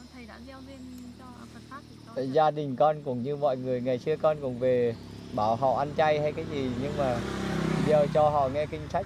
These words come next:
Speaker 2: nhưng mà người mẹ thì cũng nghe đó, nhưng mà khi Ờ, khi mà không đủ duyên rồi thì con cũng nói như mọi người á,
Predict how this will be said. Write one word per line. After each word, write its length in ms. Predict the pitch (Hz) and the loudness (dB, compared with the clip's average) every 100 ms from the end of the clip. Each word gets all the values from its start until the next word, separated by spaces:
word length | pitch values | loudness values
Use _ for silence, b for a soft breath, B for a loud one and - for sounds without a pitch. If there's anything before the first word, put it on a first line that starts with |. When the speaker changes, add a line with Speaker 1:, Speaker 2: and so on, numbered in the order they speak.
| 190 | -4
Speaker 2:
nhưng 140 | 170 | -2
mà 400 | 147 131 123 120 120 127 | 2 2 4 2 0 0
người 140 | 127 | 0
mẹ 300 | 120 131 123 | 0 0 0
thì 120 | 123 120 | -2 -4
cũng 160 | 123 131 | -4 2
nghe 260 | 151 151 | 2 2
đó, 180 | 151 185 165 | 0 -2 -4
nhưng 120 | 143 | -2
mà 60 | 139 | -2
khi 280 | 123 147 147 143 131 - - - - - | -2 -2 -2 -4 -8 -14 -12 -12 -10 -4
Ờ, 340 | 123 123 123 123 - | 0 2 2 0 -2
khi 180 | 156 | -2
mà 200 | 151 139 123 | 2 0 0
không 160 | 156 151 | -2 -2
đủ 100 | 123 113 | -4 -2
duyên 180 | 143 143 | -2 0
rồi 120 | 131 | -2
thì 120 | 123 | -2
con 220 | 113 147 | 0 0
cũng 180 | 147 123 | 0 -4
nói 120 | 127 | -4
như 160 | 156 151 | -4 -4
mọi 240 | 135 95 | -2 -2
người 280 | 123 123 120 | -2 -2 -2
á, 100 | 139 | -2